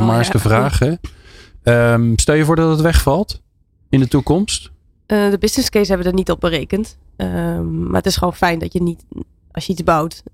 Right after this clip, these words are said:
Speaker 2: dat je niet, eh, de helft van de tijd moet zeggen, nou, we z-, moeten hem uitzetten.
Speaker 1: Ja,
Speaker 2: Ehm,
Speaker 1: dat is ook zo zonde, hè?
Speaker 2: Ja, en dan, dan moet je hem iets kleiner bouwen. Dus we hebben hem wel echt gebouwd op eigen verbruik.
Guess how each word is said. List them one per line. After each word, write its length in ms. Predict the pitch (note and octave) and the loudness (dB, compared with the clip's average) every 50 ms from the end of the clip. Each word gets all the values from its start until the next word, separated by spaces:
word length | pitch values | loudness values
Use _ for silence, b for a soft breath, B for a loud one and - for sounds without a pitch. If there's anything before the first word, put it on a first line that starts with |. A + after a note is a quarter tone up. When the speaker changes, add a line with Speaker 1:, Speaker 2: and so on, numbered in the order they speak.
| _ _ _ _ | _ _ _ _
Speaker 2:
dat 140 | F3+ E3+ | -8 -6
je 80 | - F3 | -4 -4
niet, 180 | F3 E3+ E3 - | -6 -6 -4 -4
eh, 140 | - - - - G1+ - - _ | -4 -4 -4 -6 -10 -14 -16 _
de 120 | _ - F3+ | _ -6 -2
helft 200 | E3 D#3+ - - | -2 -2 -2 -4
van 80 | F3+ E3 | -6 -6
de 60 | - | -4
tijd 120 | - E3+ | -4 -4
moet 120 | E3 D#3+ - | -4 -6 -6
zeggen, 220 | - E3+ D#3 D#3 | -6 -6 -4 -4
nou, 140 | F3 E3 D#3 D3+ | -6 -6 -6 -10
we 80 | - | -12
z-, 80 | D3+ D#3+ - - - | -14 -14 -16 -18 -14
moeten 280 | - - F3 E3 - D#3 | -8 -8 -6 -4 -2 0
hem 80 | E3 | 0
uitzetten. 400 | - F#3 - - - - - - _ _ _ _ - - - b b b b b b b b b b _ | 0 0 -2 -4 -10 -10 -12 -18 _ _ _ _ -20 -20 -20 b b b b b b b b b b _
Speaker 1:
Ja, 180 | - A#2+ F2+ - | 0 0 2 0
Speaker 2:
Ehm, 480 | G2+ F#3 F#3 F3+ F3+ F3+ E3+ E3+ D#3+ D#3+ | -2 -4 -4 -4 -4 -6 -6 -8 -8 -8
Speaker 1:
dat 80 | E2 | -6
is 80 | E2 E2 | -2 -2
ook 120 | D#2+ - - | -2 0 0
zo 100 | - F2 | 0 0
zonde, 360 | - A2 A#2 G#2+ F2 D2 D2 | 2 2 2 2 2 2 2
hè? 80 | E2+ B2+ - _ _ _ _ _ _ _ | 0 -2 -6 _ _ _ _ _ _ _
Speaker 2:
Ja, 300 | - A#3+ G#3 E3+ D#3+ C#3 D#3+ | 0 2 2 0 -2 -6 -6
en 160 | - - F#3 | -4 -2 -2
dan, 180 | F#3 - - F3+ | -2 -2 -2 -2
dan 160 | E3+ F3+ F#3 | 0 0 0
moet 180 | F3+ F3+ F3 - | 0 -4 -4 -6
je 60 | F3 | -6
hem 80 | F3 | -6
iets 160 | D#3+ E3+ - - | -6 -6 -4 -2
kleiner 340 | - F3+ F#3 G3 G#3 G3 | 0 0 2 2 0 0
bouwen. 320 | E3+ F3 D#3+ D#3+ D#3+ E3 E3 | 0 0 -2 -2 -4 -6 -10
Dus 100 | F3 F3+ | -10 -12
we 260 | - - - - - | -10 -12 -10 -4 -2
hebben 200 | F3+ F3 E3+ F3+ | -2 -2 0 0
hem 80 | F3+ F3+ | 0 2
wel 100 | F#3 F#3 | 2 0
echt 160 | F#3+ - - | 0 -2 -4
gebouwd 340 | - F#3 E3+ F3 F3 F#3 F3+ | -4 -2 0 0 0 0 -2
op 80 | F#3 - | -2 -2
eigen 300 | - F3 F3 F3 - - | -2 -2 -2 -4 -6 -10
verbruik. 500 | - - F3+ E3+ E3+ F#3+ A#3 - _ | -6 -6 -4 -2 -2 -2 -4 -6 _